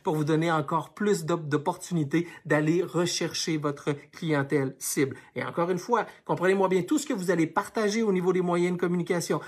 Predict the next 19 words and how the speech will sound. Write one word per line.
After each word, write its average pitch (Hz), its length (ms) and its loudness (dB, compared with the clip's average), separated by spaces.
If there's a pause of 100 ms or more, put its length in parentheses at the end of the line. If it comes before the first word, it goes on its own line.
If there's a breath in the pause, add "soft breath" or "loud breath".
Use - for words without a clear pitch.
(100)
tout 247 120 -4
ce - 60 -6
que 277 80 0
vous 185 120 0
allez 180 160 4
partager 202 600 0 (180 loud breath)
avec, 165 480 -2
avec 160 400 -2
vos, 156 320 2
vos 160 220 0
différents, 170 560 -2 (240 loud breath)
euh, 139 240 0
médias 170 480 4
sociaux, 175 480 2
vos 147 240 2
différents 170 460 0
fournisseurs 180 640 0
ou 151 80 -2
partenaires 175 760 0